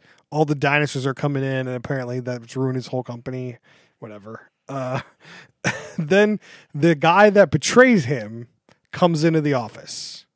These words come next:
and there's a scene where he just kinda, like, the guy, <laughs> the C E O guy's like, "Yeah, gra-, you ready? We're gonna start a new company. We're gonna do bigger. We're gonna do better. You ready? You're the C E O?"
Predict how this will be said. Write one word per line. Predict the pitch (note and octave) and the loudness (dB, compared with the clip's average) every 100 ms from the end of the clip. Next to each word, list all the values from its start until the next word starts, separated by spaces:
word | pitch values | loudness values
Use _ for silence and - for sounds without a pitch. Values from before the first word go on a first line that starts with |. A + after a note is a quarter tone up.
| _ _ _ _ _ | _ _ _ _ _
and | C#3 | -6
there's | C3 A2+ | -6 -6
a | A2+ | -8
scene | - B2 F#2+ F2 F2 _ _ _ _ | -10 -10 -14 -20 _ _ _ _ _
where | A2 | -6
he | C3+ | -6
just | B2+ C3 - | -4 -6 -10
kinda, | - A#2 | -16 -16
like, | G#2 G2+ _ _ _ _ _ _ _ - | -18 -20 _ _ _ _ _ _ _ -14
the | C3 C#3+ | -4 -2
guy, | C#3 C#3 C#3 C#3+ | 0 0 0 -4
<laughs> | |
the | C#3+ C#3 - E3+ | -4 -2 0 -2
C | E3+ E3+ | 2 2
E | |
O | D3 | 2
guy's | C#3 B2 | 0 -2
like, | C3 A#2 _ _ - _ _ | -4 -6 _ _ -20 _ _
"Yeah, | D3+ F3 C3+ - _ _ _ _ | 2 2 0 -8 _ _ _ _
gra-, | - D#3+ - _ | -4 -2 -6 _
you | D#3+ | 0
ready? | D3+ E3+ G#3+ A3+ | 4 6 6 4
We're | F#3+ | 4
gonna | E3 D#3+ | 4 2
start | E3+ E3+ | 4 4
a | |
new | F3 E3+ | 4 2
company. | F3 C#3 A#2+ | 0 0 -4
We're | B2 | -2
gonna | D3 D#3 | 0 0
do | C#3 D#3 | 0 2
bigger. | F3+ C3+ G#2+ | 2 2 -2
We're | B2 D#3+ | 0 2
gonna | E3+ | 2
do | E3 | 4
better. | F3 D#3+ A2 - - _ | 4 4 0 -10 -20 _
You | D3+ | 2
ready? | D#3+ G3 A#3 - - | 6 6 2 -4 0
You're | F3 | 2
the | F3+ | 2
C | F#3+ G3 | 0 2
E | A3 | 4
O?" | B3 | 4